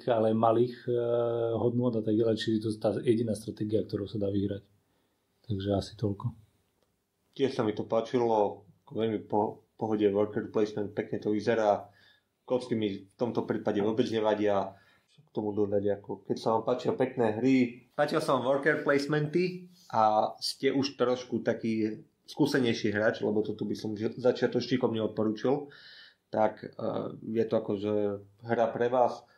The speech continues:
Speaker 2: Tá hra mi dosť utiekla, musím povedať, že nezdalo sa mi, že sme to, že som to hral dve hodiny. Fakt je, že nie sú tu skoro žiadne prestoje, čiže n-, nemusíte čakať na druhých hráčov nejako veľmi, nie je tu žiadna analýza, paralýza alebo niečo také, tá hra odsýpa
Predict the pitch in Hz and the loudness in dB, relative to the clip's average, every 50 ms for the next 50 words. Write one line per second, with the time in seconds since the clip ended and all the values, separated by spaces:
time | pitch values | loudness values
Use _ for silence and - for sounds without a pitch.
0 | _ _ - 131 123 120 131 151 156 151 143 127 117 - - 107 151 160 - - | _ _ -2 -2 0 2 2 2 2 4 2 2 2 0 -4 -4 -2 -4 -4 -4
1 | - 131 123 - 117 107 98 - 104 107 113 127 127 123 - - 131 - - 113 | -4 -4 -2 0 2 0 2 2 2 2 2 2 0 -4 -6 -4 -4 -4 -2 0
2 | 113 113 110 123 123 120 - - 101 107 117 123 117 127 113 107 104 101 - 107 | 0 2 2 2 0 0 -2 -8 -4 -2 -2 0 2 2 2 2 2 0 0 -2
3 | 101 98 95 104 95 95 - 98 - - _ - - 107 110 110 - - 135 110 | -4 -2 -2 -2 -4 -4 -6 -10 -10 -12 _ -6 -4 -4 -4 -4 -6 -10 -8 -8
4 | 101 - 117 98 - 110 107 107 107 104 98 104 107 104 104 104 104 110 117 127 | -4 -4 -4 -2 -2 -2 0 0 0 0 0 0 0 0 0 0 0 0 2 0
5 | 139 139 - - - 127 127 120 120 113 127 123 123 123 127 127 127 120 107 101 | 0 -2 -2 -2 0 0 0 0 0 -2 0 2 2 4 4 2 2 0 -2 -4
6 | 92 98 104 107 104 104 104 104 101 - - _ - 160 147 135 143 127 135 - | -4 -2 0 2 2 2 2 0 -2 -6 -14 _ -4 -2 0 2 2 2 0 0
7 | 117 - 120 - - 127 120 117 110 113 123 107 110 104 - - 110 104 - - | -2 -2 -2 -2 0 0 0 0 0 0 -2 0 -2 -2 -2 -2 -4 -2 -2 0
8 | 107 104 101 98 98 - - _ _ _ _ - - 107 101 127 127 - 139 139 | 0 2 2 0 -2 -6 -12 _ _ _ _ -8 -6 -4 -2 -2 -2 -2 0 0
9 | 147 151 151 143 - 160 127 127 117 - 131 117 113 113 107 104 95 101 107 113 | 2 2 2 2 2 0 0 0 0 0 0 0 0 0 -2 -2 -2 -2 0 0
10 | 110 98 104 - - - - - - - _ _ _ - 110 110 110 113 113 110 | 0 -2 -4 -8 -18 -20 -20 -20 -20 -20 _ _ _ -6 -2 0 2 2 2 2
11 | - - 110 107 104 107 107 101 - - 107 104 101 98 98 113 120 113 104 107 | 2 0 0 0 2 2 0 0 0 0 0 0 0 0 0 -2 -2 -2 -2 -2
12 | 104 101 104 104 110 107 101 - - 104 95 117 117 101 104 104 107 110 110 110 | -4 -4 -2 0 0 0 -2 -2 -4 -6 -2 -2 -2 -2 0 0 2 2 2 2
13 | 110 110 110 113 107 113 110 - 107 104 104 101 104 107 107 101 104 107 101 98 | 0 0 0 0 0 -2 -2 -2 -2 -2 0 0 2 2 2 2 2 2 0 0
14 | 95 101 98 101 101 101 - - - 104 - - - - 104 104 104 107 104 95 | 0 -2 -4 -4 -6 -6 -8 -8 -8 -8 -8 -6 -6 -4 -4 0 0 2 2 2
15 | 117 117 - - 110 98 - 104 95 - | 0 -2 -2 -2 -2 -2 -2 -6 -10 -10